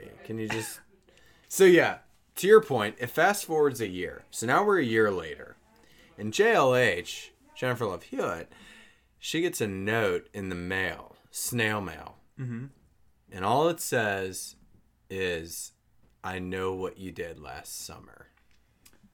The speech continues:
Speaker 1: Intern
Speaker 2: Today
Speaker 1: Whitney's here. Intern Whitney's here to
Speaker 2: Intern
Speaker 1: join the
Speaker 2: Whitney's
Speaker 1: pod.
Speaker 2: in the mix.
Speaker 1: <laughs>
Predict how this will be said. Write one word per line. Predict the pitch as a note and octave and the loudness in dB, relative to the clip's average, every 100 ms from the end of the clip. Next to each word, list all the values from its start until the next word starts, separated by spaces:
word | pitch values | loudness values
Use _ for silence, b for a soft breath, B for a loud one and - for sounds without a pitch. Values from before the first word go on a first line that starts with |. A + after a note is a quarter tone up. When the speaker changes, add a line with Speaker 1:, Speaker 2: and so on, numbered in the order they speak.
| _ _ _ _ _ _ _ _ _ _ - | _ _ _ _ _ _ _ _ _ _ -2
Speaker 1:
Intern | C3 C3 D#3+ C#3+ | 0 4 4 6
Speaker 2:
Today | |
Speaker 1:
Whitney's | D3+ D3 C3+ B2 | 6 6 4 2
here. | C3 B2 A#2+ | 4 6 4
Intern | C3+ C#3 D#3+ D3+ | 2 2 2 4
Whitney's | D3 C#3 C3+ | 4 4 4
here | D3 | 4
to | C3+ | 4
Speaker 2:
Intern | B2 D3+ | 4 4
Speaker 1:
join | C#3+ C#3+ | 4 4
the | C3+ | 4
Speaker 2:
Whitney's | |
Speaker 1:
pod. | D3 C3+ B2+ | 8 8 8
Speaker 2:
in | C#3+ | 4
the | C#3 | -2
mix. | C#3 - | -2 -4
Speaker 1:
<laughs> | - | -8